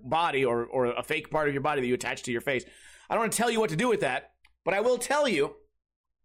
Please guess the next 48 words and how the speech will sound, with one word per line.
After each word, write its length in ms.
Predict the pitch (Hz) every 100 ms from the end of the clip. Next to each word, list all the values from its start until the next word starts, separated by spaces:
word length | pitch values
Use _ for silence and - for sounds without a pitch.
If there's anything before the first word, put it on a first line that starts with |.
| _ 135
that 180 | 160
most 460 | 160 196 262 285 170
men, 320 | 151 110 - - _ -
seventy-eight 640 | 202 220 220 220 220 220
percent 300 | 180 240 233
of 100 | 135
them, 240 | 120 135 - - - _ -
would 140 | 185
prefer 300 | 170 214 247
that 180 | 226 220
if 220 | 240 214 220
you're 120 | 247
getting 220 | 247 240
the 80 | 220
fake 180 | 220 208
eyelashes, 420 | 202 202 196 -
just 260 | - 240
get 120 | 254 240
the 80 |
ones 220 | 226 226 202
that 120 | 202
look 360 | 208 220 - - -
like 160 | 208
they 120 | 220
might 240 | 214 226 202
be 120 | 226
real. 320 | 247 214 90 - _ _ _ _ _ -
You 120 | - 320
know, 100 | 294 220 269
like, 200 | 311 302 - 240
like, 160 | 302
keep 200 | 320 359
us 180 | 339 214
guessing. 500 | 175 262 240 143 - _ _ _ -
Oh, 260 | 466 311 175
what, 160 | 202
what 140 | 233 220
nice 220 | 262 -
full 180 | - 233
eyelashes 380 | 226 196 156 135
you 80 |
have. 140 | 113 - -
Oh, 180 | - 254
they 140 | 190 196
make 200 | 208 208
you 80 |
feel 220 | 202 220 208
beautiful. 460 | 247 208 - -